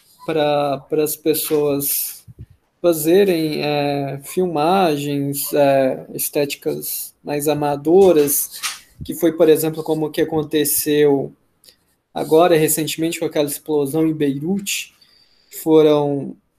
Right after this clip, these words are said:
várias imagens, imagens de segurança, imagens de pessoas que estavam lá vendo, filmando,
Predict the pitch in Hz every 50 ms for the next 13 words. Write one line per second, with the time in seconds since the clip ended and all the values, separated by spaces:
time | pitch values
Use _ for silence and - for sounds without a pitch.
0 | _ _ _ _ - - 151 151 143 - 156 151 170 202 214 208 196 165 165 185
1 | 185 165 151 143 160 208 262 254 202 185 160 151 151 147 - - 160 156 151 151
2 | 160 170 160 160 156 147 - - - 160 160 180 196 185 165 170 185 180 - -
3 | - 156 151 151 156 160 156 151 156 147 143 - - - 151 143 - _ _ _
4 | _ - - - - 160 156 156 - - - - 156 147 143 143 151 147 147 147
5 | 147 143 143 _ _ _ _ _ _ - - 151 147 147 147 156 170 175 165 156
6 | - - - - - 180 170 160 156 156 165 190 220 240 226 185 156 143 135 -